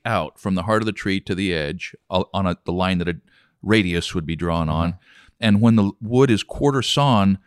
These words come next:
Speaker 1: those rays are kind of interrupted and
Speaker 2: Uh-huh.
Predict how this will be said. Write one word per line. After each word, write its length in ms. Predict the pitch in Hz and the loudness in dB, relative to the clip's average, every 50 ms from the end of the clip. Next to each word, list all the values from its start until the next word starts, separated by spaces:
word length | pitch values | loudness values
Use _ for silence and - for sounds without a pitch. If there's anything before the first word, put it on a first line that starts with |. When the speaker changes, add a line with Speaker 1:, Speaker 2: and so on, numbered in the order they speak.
| _ _ _ _ | _ _ _ _
Speaker 1:
those 240 | - 120 113 107 98 | 0 2 2 2 0
rays 420 | 107 104 117 123 123 123 120 110 110 | 0 0 2 2 2 2 0 -2 -4
are 80 | 101 | -6
kind 240 | - - 135 120 113 | -4 -2 0 2 2
of 100 | 98 - | 0 0
interrupted 760 | - 120 107 101 98 101 107 123 - _ - 120 113 113 110 - | -2 -2 0 0 0 0 -2 -2 -4 _ -4 -2 -2 -2 -4 -6
and 200 | - 92 92 85 80 | -6 -4 -4 -2 -2
Speaker 2:
Uh-huh. 180 | 85 92 90 | -4 -4 -6